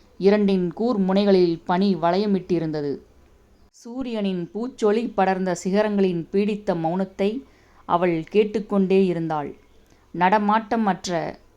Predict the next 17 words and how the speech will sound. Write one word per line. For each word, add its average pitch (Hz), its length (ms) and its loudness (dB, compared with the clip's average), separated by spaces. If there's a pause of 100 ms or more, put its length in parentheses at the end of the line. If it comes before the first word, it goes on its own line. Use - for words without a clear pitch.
மலைப்பாதைகள் 185 920 -2 (280)
ஒடுங்கியிருந்தன. 175 760 -2 (640)
தொலைவு 226 380 4
வரை 226 300 4
எந்த 185 300 2
உயிரின் 196 440 2
நடமாட்டமும் 196 800 0 (200)
இல்லை. 160 420 -4 (600)
இந்த 196 400 2
சிகரத்தின் 233 540 2
உச்சியை 196 640 -2
நோக்கி 185 520 -4
பயணிக்கப் 196 540 -2
போகிறோம் 190 640 0
என்பதை 165 600 -4
முன்னரே 196 560 0
யுதிஷ்டன் 170 580 -4